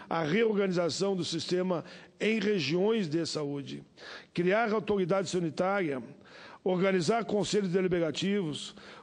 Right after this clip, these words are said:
fortalecer ações intersetoriais, fortalecer a capacidade de participação de toda a sociedade, estabelecer identidade visual com todos, fortalecendo o sus, flexibilizar a lei de responsabilidade fiscal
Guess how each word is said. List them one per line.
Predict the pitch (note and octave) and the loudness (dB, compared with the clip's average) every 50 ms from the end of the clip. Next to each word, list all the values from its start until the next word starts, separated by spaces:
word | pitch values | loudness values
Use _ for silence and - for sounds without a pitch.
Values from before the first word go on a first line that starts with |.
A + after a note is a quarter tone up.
| - _ - | -20 _ -4
fortalecer | - F#3 D3+ D3 - A3 G3 F#3+ F3+ C#3+ - - A3+ A#3+ A#3 G#3+ | 0 0 2 2 2 2 2 2 2 0 0 0 2 2 2 2
ações | G3+ F3 - - G#3+ A3 G3+ C#3 | 2 0 0 0 0 2 2 0
intersetoriais, | F#3 G3+ E3 G3 F#3+ E3 - F#3+ F3+ - F3 D#3+ D3 C#3+ F3 F#3+ G3 G3 E3 B2+ - - - - - - - - - - | -2 -2 0 -2 -2 -2 -2 -4 -2 -2 0 0 2 2 2 2 0 0 0 -2 -4 -10 -12 -14 -16 -16 -14 -14 -14 -8
fortalecer | - - A3 G3+ - - A3 G#3 G3+ D#3+ - A3 A#3+ A3 | -2 0 0 0 2 2 2 2 2 2 2 2 2 2
a | A3+ F#3+ | 2 0
capacidade | F3 F#3 E3+ G3 G3+ - D#3+ E3+ F#3+ G3+ G#3+ F#3+ | -2 -2 0 -2 -2 -2 -2 0 0 0 0 0
de | - | -2
participação | - G3+ F#3+ - - - F#3+ F3 E3 - - G#3 G#3 F#3+ - - - - - - | -2 -2 -2 -2 -4 -4 -4 -2 -2 -2 -2 -2 -2 -2 -4 -8 -16 -14 -8 -2
de | E3 G3 F#3+ | 2 2 2
toda | - G3 - A#3 A3+ A#3 A3 G3 | 2 2 2 4 4 4 4 2
a | |
sociedade, | - - F#3+ E3 - E3 D#3 D3 E3 F#3 G3+ G3+ D#3 C3+ B2+ A#2+ - - - - - - - - - - | 2 0 -2 0 0 0 0 2 2 2 0 0 -2 -4 -6 -6 -8 -12 -16 -20 -20 -16 -14 -12 -6 -4
estabelecer | F3+ C#3+ - G#3+ G3+ F3 G#3 G3 F#3 D#3 - A#3 A#3+ G3+ | -4 0 2 2 4 4 4 2 2 2 2 0 2 2
identidade | A3+ G#3+ G#3 G3+ - F3 F#3+ G3+ G#3+ G3+ F#3 | 2 0 0 0 0 0 0 2 2 0 0
visual | F3+ G3+ F#3+ D3 E3 F#3 G3 G3 G3+ G3+ G3 G3+ - - - - - - | 0 0 0 2 2 2 2 2 0 0 -2 -6 -12 -16 -16 -16 -10 -6
com | - F#3 F#3+ | -2 -2 -2
todos, | E3+ C3 - - A3 G#3+ A3 G#3 F3 F3+ D3 - | -2 -2 0 4 4 4 4 4 2 -2 -2 0
fortalecendo | - G3+ F3+ - G3+ F3+ E3+ E3 - - G3 F#3+ E3 D3+ | -2 -2 0 0 0 0 0 0 -2 -2 -2 -2 -2 -2
o | C3 | -4
sus, | - - F3 G3+ G#3 F3 - - - - - - - - - - - | -4 -2 0 0 0 0 -2 -6 -12 -12 -16 -18 -18 -18 -18 -18 -10
flexibilizar | - G#3+ A#3+ B3 A#3+ F#3+ - - A3+ F#3 G3+ G3 G3 F3+ C3 F3 A3 A3+ G#3 G3 | -2 2 2 2 2 0 -2 -2 0 0 2 2 2 2 2 2 2 2 2 2
a | G#3+ G3 | 2 2
lei | F#3 G3 A3 | 2 2 2
de | G3+ F#3+ G3 | 2 0 2
responsabilidade | F3+ G#3 G3 - - - G3 G3+ F3 - F#3+ F3+ F3 - E3+ | 2 2 0 0 -2 -2 -2 -2 0 0 0 -2 -2 -2 -4
fiscal | F3 D3 - - G#3 G#3+ B3+ C4+ | -6 -4 -2 0 0 2 2 0